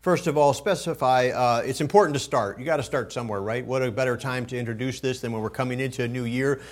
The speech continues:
You can kinda think about it and say, "You know what? I wanna memorize some Scripture this coming year." Uh, set a time to start. It's important. A specific point in time. Uh, you know, to fail to plan is to plan to fail.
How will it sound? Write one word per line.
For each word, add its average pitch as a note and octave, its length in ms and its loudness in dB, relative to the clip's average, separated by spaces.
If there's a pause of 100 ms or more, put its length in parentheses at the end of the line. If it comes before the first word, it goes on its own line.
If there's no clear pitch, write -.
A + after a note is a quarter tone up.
(120)
You A#2 140 -4
can A2 100 -4
kinda B2 240 -2
think C3+ 220 -4
about C3 240 4
it C3+ 40 0
and A#2+ 100 -6
say, B2+ 100 -6
"You B2+ 80 -2
know C3+ 60 -2
what? C#3 120 2
I C3+ 80 6
wanna C3 200 2
memorize B2 400 -2
some A2+ 100 -8
Scripture - 260 -6 (160)
this A2 140 -10
coming A2 340 -10
year." A#2 380 -2 (240)
Uh, A2+ 240 0
set F3 300 4
a F3 80 6
time C3 580 0 (180)
to C3+ 120 0
start. B2 380 4
It's - 180 -2
important. A#2+ 420 2
A A#2 140 -2
specific - 840 2
point F#3 380 8
in B2 260 -2
time. G2+ 440 -6 (380)
Uh, B2+ 240 6
you E3 100 4
know, E3 160 10
to C#3+ 360 2
fail G3+ 320 8
to F3 100 2
plan D#3+ 360 0
is D3 120 -2
to - 100 -6
plan C#3+ 300 -4
to B2+ 80 -4
fail. A#2 160 -6